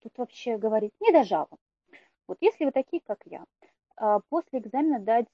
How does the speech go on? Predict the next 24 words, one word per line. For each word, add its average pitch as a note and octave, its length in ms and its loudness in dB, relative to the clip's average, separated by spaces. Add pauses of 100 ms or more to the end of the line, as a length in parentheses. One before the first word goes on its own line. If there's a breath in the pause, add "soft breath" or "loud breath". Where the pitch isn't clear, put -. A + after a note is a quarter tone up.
(160)
себе G3+ 140 -10
возможность A#3 520 -8
отпраздновать. F3+ 640 -10 (180)
Если D4 280 -10
вы C4+ 60 -4
давно C#4+ 340 0
хот-, C#4+ 100 -6 (360)
хотели G3+ 460 -12
съесть C4+ 200 -14 (100)
килограмм A3+ 400 -4
конфет, D4+ 420 -10 (800)
ешьте C#4+ 280 -10
килограмм F#3 420 -12
конфет. - 400 -20 (840)
Или D4 800 4
сделайте A#3+ 800 -2
все - 340 -4 (120)
то, G#4 200 4
что - 220 -8
приносит A#3 680 0
вам C#4+ 180 2
какую-то - 460 -10
невероятную G3+ 800 -6
радость. F3+ 400 -2